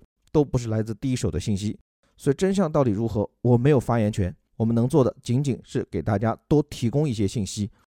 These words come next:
为各位的判断增加一些参考。当然，不管最终责任落在谁的头上，有一点我想是毋庸置疑，这起袭击和它所代表的巴以冲突确实是造成了重大的人道灾难。截至昨天我看到的数据，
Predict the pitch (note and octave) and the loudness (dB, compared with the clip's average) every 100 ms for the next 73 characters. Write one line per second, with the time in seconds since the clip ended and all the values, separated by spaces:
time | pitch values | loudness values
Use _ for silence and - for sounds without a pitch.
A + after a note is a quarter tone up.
0 | _ B2+ - D3+ B2+ A2 - B2 A2+ - | _ -2 0 2 4 2 -2 0 0 -2
1 | _ B2 A2+ A2 F#2+ G2 - C#3 B2+ - | _ -2 0 0 2 0 0 -2 -4 -8
2 | - _ _ - A#2+ A#2 - - B2 G#2 | -14 _ _ -2 0 0 -2 -2 0 0
3 | - C3 B2+ C3 - G2+ C3 A#2+ B2 A2 | 2 2 2 -4 0 2 4 2 0 2
4 | F#2+ - F#2+ A2 G#2 G2+ A#2+ - _ _ | 0 -2 0 0 0 0 -2 -4 _ _
5 | - A2+ - F3+ A#2+ C#2+ - G#2+ G#2+ G2 | -2 -2 0 -2 -2 -6 -2 -2 0 -4
6 | - C#3 A2+ A2+ - G#2+ F2 - _ _ | -4 0 2 0 0 0 0 -8 _ _
7 | _ D3 B2+ A2 A#2+ A#2+ C3 - - B2 | _ 0 0 0 -2 -2 -2 -4 -4 -4
8 | - C#3+ C3 G2+ - D3+ A2+ A2 E2+ F#2 | -2 -4 -2 -4 0 2 4 2 0 -2
9 | - B2 A#2+ F2+ - G#2 A2 A2+ _ _ | -2 -2 -2 -4 -6 -4 -4 -6 _ _
10 | - E3+ C3 A#2+ - A2+ - A#2+ G#2 G#2 | 2 2 4 -2 -2 -8 0 2 2 -2
11 | G#2+ - E3 B2+ A#2 F#2 C#2+ G2+ A2+ A#2 | -2 0 0 0 -2 -2 -4 -6 0 -2
12 | G2 G#2+ A2+ G2+ - _ - D3 F3 B2+ | 2 2 2 -2 -8 _ -2 0 2 4
13 | C#3 E3+ - A2+ - D#3 C3 A#2+ A2+ - | 4 2 0 -4 -4 -4 0 0 0 0
14 | B2 A#2 G#2+ | 0 0 -4